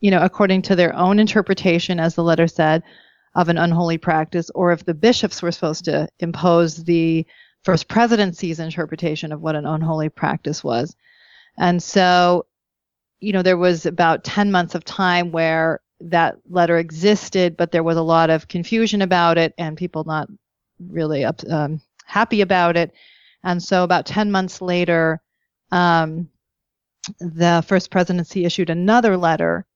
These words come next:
telling local leaders to, quote, "never inquire into personal, intimate matters involving a man and his wife,"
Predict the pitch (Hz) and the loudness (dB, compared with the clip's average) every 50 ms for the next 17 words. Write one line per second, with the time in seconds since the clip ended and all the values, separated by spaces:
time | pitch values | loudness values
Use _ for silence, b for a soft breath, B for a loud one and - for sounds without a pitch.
0 | _ _ _ _ _ _ _ - - - 202 190 180 180 180 180 175 180 175 - | _ _ _ _ _ _ _ -8 -2 0 0 2 2 0 0 0 0 0 2 2
1 | 185 175 165 175 170 165 170 165 165 156 - - - - 165 - - - - 190 | 0 0 0 0 0 2 2 0 0 -2 -4 -8 -8 -8 -8 -8 -8 -4 0 2
2 | 175 170 165 - - - 190 190 185 196 202 220 220 214 202 190 180 - 196 180 | 2 2 2 0 -4 -6 -2 0 0 2 2 2 2 2 2 0 -2 0 2 2
3 | 170 165 170 170 175 - 175 175 - 180 - - 196 190 185 - 196 185 180 - | 4 4 2 2 0 0 -2 -6 -8 -10 -6 -2 -2 -2 -2 -2 -2 -2 -2 -2
4 | - 185 180 - - 185 165 - 175 165 160 160 160 160 165 160 - 175 170 160 | -2 -4 -4 -4 -4 -4 -4 -2 0 0 2 2 2 0 -2 -2 -4 -6 -4 -2
5 | - 170 160 156 160 170 165 160 160 160 160 160 160 160 156 151 160 151 - 165 | 0 2 2 2 0 -4 -6 -4 -2 0 0 0 0 0 0 -2 -2 -4 -2 -2
6 | 147 113 - 175 - - - | -2 -2 -2 -6 -8 -12 -18